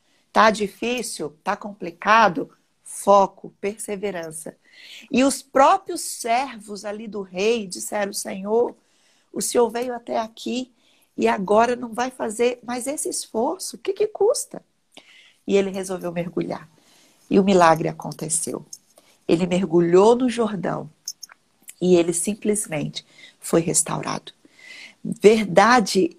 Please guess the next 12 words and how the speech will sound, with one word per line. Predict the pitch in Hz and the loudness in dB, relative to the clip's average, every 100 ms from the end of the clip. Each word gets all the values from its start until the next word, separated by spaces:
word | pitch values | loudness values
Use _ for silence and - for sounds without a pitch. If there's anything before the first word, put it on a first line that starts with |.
| - | -8
que | - 214 208 196 185 | 0 2 4 4 0
muitas | 180 196 302 269 226 | -2 0 0 0 0
vezes | 196 220 | 2 2
nós | 214 208 | 0 -4
somos | 208 208 202 | -4 -4 -6
orgulhosos. | 202 196 208 175 156 156 - - - _ _ _ _ | -4 -2 0 2 0 0 -6 -12 -16 _ _ _ _
As | - 180 | -2 0
coisas | - 277 277 196 | 4 4 2 -4
de | 196 | -2
Deus | 208 226 | -2 -2
são | 269 294 | -6 -8
simples | - 254 - - - - | -6 -8 -10 -12 -12 -12